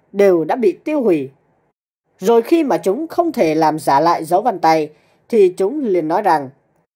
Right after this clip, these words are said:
Hồ Duy Hải đã xóa hết các dấu vết vân tay của mình. Còn cái ghế, cái thớt, cái dao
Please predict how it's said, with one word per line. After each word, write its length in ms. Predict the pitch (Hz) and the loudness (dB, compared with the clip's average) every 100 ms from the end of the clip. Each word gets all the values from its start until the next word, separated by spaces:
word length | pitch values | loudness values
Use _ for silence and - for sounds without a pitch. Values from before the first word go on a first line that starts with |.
| _ _ _ | _ _ _
Hồ 220 | - 226 226 | -2 0 2
Duy 180 | 320 | 2
Hải 240 | 302 190 170 | 2 2 0
đã 200 | 170 185 | 0 0
xóa 260 | - 185 | 0 0
hết 220 | 233 302 - | 2 0 2
các 200 | 349 349 | 0 2
dấu 180 | 185 185 | 0 2
vết 220 | 320 330 | 0 0
vân 160 | 190 180 | -2 0
tay 160 | 180 | 0
của 100 | 170 | 0
mình. 280 | 160 160 139 _ _ _ _ _ - | -2 -2 -4 _ _ _ _ _ -6
Còn 220 | 202 180 | -2 0
cái 160 | 165 175 | 0 0
ghế, 380 | 165 180 233 - _ _ - | 4 2 2 -6 _ _ -8
cái 120 | 175 | -6
thớt, 320 | - 302 349 _ _ _ _ | 0 2 0 _ _ _ _
cái 120 | 185 190 | -4 0
dao 420 | 175 170 156 | 2 2 0